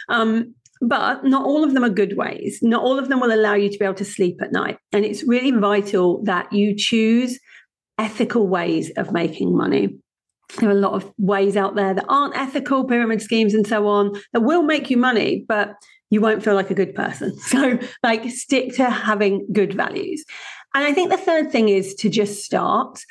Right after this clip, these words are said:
There's so many people that w-, have these ideas of amazing businesses they want to do, and they try and be perfect. Like, when things are different, when things are perfect, when I have it all sorted out, then I'm gonna go and do it. Instead of doing that,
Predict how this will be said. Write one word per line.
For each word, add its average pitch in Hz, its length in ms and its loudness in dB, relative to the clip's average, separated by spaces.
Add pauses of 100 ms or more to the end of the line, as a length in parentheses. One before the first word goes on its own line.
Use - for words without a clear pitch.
(240)
There's 262 200 2
so 294 200 0
many 302 180 4
people 247 460 2
that 190 140 -2
w-, 190 240 -6 (100)
have 247 240 -2
these 240 180 2
ideas 214 460 2
of 196 80 4
amazing 247 680 2
businesses 226 480 2
they 196 100 2
want 196 180 0
to 196 60 4
do, 226 280 2
and 147 160 -2 (260)
they 247 100 2
try 294 280 0
and 311 100 2
be 294 140 2
perfect. 254 640 -4
Like, - 140 -2
when 294 280 0
things 302 280 2
are 233 160 2 (160)
different, 240 360 0
when 240 160 0
things 294 240 2
are 269 60 0
perfect, 247 600 -4
when 247 120 2
I 269 60 0
have 302 180 -2
it 269 100 0
all 262 240 2
sorted 240 400 0
out, - 320 -2 (360)
then 240 160 2
I'm 220 100 0
gonna 220 140 4
go 208 120 2
and 208 140 2
do 220 120 2
it. - 280 -2 (400)
Instead 285 320 2
of 262 120 -4
doing 294 320 2
that, - 220 -2